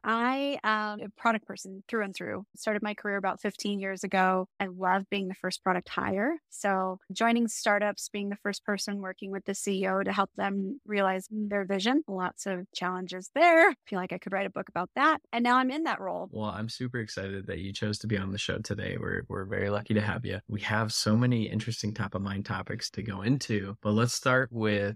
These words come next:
Speaker 2: that transition. I'd love to hear,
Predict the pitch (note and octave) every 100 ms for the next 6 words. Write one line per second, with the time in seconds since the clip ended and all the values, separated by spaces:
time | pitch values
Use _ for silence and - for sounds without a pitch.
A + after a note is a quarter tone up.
0 | - G2 E2+ - G2 F#2 F#2 G2 - E2
1 | A#2+ A#2 G2+ A2 A#2+ A2+ G#2+ G#2 G#2 G2+
2 | G#2